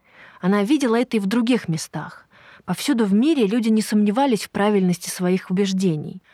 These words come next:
Но обычно подобное когнитивное искажение имело более масштабный характер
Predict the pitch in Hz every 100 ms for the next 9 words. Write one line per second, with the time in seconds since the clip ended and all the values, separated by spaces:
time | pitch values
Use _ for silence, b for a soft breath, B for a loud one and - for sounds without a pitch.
0 | b 185 180 220 302 - 196 175 175 254
1 | 214 190 185 190 196 - 247 202 185 -
2 | 180 190 302 262 208 196 226 233 202 233
3 | 226 214 220 - 220 185 165 - 175 175
4 | - -